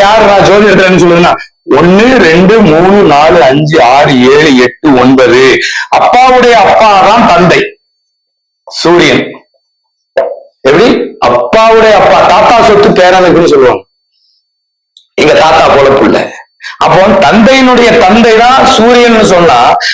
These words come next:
நமக்கு அப்பாங்கிற ஸ்தானம் யாரு வரா? குலசாமின்னு சொல்றது யாருன்னா நம்ம தாத்தா. அப்போ ஒரு ஜாதகத்துல உறவு காரகத்துவமே அடுத்த தலைமுறை. இப்போ இதுக்கு ஒன்பதாம் இடம் போட்டீங்கன்னா லக்னம் வந்து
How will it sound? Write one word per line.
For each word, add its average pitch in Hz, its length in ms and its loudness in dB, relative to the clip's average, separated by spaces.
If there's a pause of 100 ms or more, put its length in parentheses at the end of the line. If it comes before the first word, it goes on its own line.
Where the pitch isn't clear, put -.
(140)
நமக்கு 220 280 0
அப்பாங்கிற 233 600 0
ஸ்தானம் 202 340 0
யாரு 196 260 2
வரா? 180 140 2 (100)
குலசாமின்னு 196 680 2
சொல்றது 165 320 2
யாருன்னா 156 380 0
நம்ம 151 120 -2 (120)
தாத்தா. 120 260 -4 (800)
அப்போ 160 240 0 (640)
ஒரு 156 180 2 (640)
ஜாதகத்துல 247 640 0 (100)
உறவு 226 240 2 (120)
காரகத்துவமே 196 720 0
அடுத்த 190 320 0
தலைமுறை. 180 320 0
இப்போ - 120 0 (360)
இதுக்கு 233 320 2
ஒன்பதாம் 247 340 2
இடம் 220 180 2
போட்டீங்கன்னா 208 360 2
லக்னம் 165 260 0
வந்து 123 160 -8